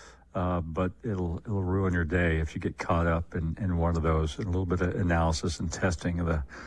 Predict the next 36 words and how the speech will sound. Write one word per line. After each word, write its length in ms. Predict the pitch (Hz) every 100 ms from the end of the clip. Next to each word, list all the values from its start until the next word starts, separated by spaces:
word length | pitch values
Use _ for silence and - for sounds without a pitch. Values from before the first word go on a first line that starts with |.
| - - - -
of 120 | 85
the 100 | 92
snowpack 720 | 80 - 87 82 85 80 -
is 120 | 85
warranted 600 | 80 87 87 85 90 76
if 180 | 120 -
you're 80 | 85
heading 260 | 80 85
into 160 | 87 82
that 220 | 82 82
terrain 340 | - 82 80 80
today. 360 | 87 82 80 80
But 220 | 92 -
overall, 440 | 127 120 131 123 - - - - -
areas 260 | 113 113 98
of 100 | 95
moderate 380 | 95 98 104 98
danger, 500 | 101 98 95 95 90 - - - -
um, 180 | 98 87
across 380 | 85 - 90 85
all 260 | 101 92 95
aspects 520 | 95 87 - 90 -
and 100 | 98
elevations 600 | 95 92 90 82 - 80
for 240 | - 90
a 40 | 80
variety 580 | 87 95 92 101 92
of 140 | 92 80
a 80 | 85
grab 340 | 90 87 82
bag 300 | 87 87 82
of 80 | 78
avalanche 500 | 85 82 87 85 -
problems 400 | 90 82 78 78
today. 440 | - 87 87 85 -
And 240 | 92